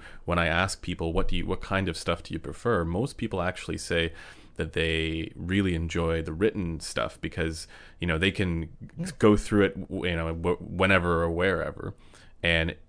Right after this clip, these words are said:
Speaker 1: I, I find it's often when I'm, when people are looking for a specific thing, say, you know, it's, uh, yeah, say it's the D T nineteen ninety or something like that,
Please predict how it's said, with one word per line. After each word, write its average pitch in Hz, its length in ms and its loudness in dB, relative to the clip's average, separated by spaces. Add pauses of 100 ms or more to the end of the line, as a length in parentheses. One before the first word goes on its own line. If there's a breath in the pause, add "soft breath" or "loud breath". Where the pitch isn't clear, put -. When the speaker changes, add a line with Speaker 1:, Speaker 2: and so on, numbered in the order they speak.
Speaker 1:
I, - 200 0
I 117 100 4
find 117 280 2
it's 107 140 0
often 104 360 -4
when 90 140 0
I'm, 85 280 -2
when 87 180 -2
people 92 300 -2
are 82 300 0 (140)
looking 104 440 -2
for 90 180 -2
a 85 60 0
specific - 500 -8
thing, - 340 -10 (460 loud breath)
say, 104 680 6
you 98 120 -4
know, 82 260 0
it's, - 380 -6 (100)
uh, 80 500 -2
yeah, 82 160 -4
say 90 240 0
it's 85 160 -4
the 87 100 -6
D 87 140 -6
T 87 160 -8
nineteen 85 320 -8
ninety 85 280 -4
or 85 60 -8
something - 280 -10
like 87 180 -8
that, 87 260 0